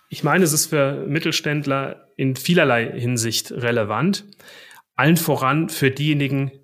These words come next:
die unmittelbar in den Anwendungsbereich fallen. Siebenhundertfünfzig Millionen Euro Gruppenumsatz als Schwellenwert klingt sehr viel, aber viele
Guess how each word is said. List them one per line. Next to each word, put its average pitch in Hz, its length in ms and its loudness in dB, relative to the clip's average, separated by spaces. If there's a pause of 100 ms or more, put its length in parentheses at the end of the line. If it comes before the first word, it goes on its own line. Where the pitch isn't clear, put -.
die 123 200 0
unmittelbar 131 640 2
in 113 60 -4
den 117 100 -4
Anwendungsbereich 110 840 -4
fallen. 110 360 -10 (300)
Siebenhundertfünfzig 160 800 2
Millionen 135 440 0
Euro 127 400 0
Gruppenumsatz 170 1080 0
als - 440 2
Schwellenwert 147 760 0 (240)
klingt 190 320 4
sehr 113 240 2
viel, 165 440 0 (320)
aber 123 280 2 (760)
viele 147 540 2